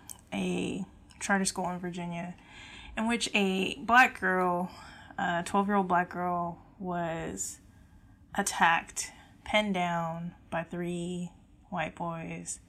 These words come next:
and they cut her hair. Being a black woman, being a woman, being a person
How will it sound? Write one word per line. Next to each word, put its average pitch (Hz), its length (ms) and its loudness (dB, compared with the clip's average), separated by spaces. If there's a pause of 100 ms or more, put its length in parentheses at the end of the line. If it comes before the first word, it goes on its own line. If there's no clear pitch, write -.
(560)
and 175 140 -4
they 160 80 -4
cut - 260 -2
her - 160 -8
hair. - 320 -8 (3250)
Being 185 180 -4
a - 40 -12
black 196 320 -6
woman, 247 340 -4 (1600)
being 180 180 -2
a 160 80 -6
woman, 202 360 -6 (1500)
being 185 400 -2
a 190 120 -2
person 185 720 -6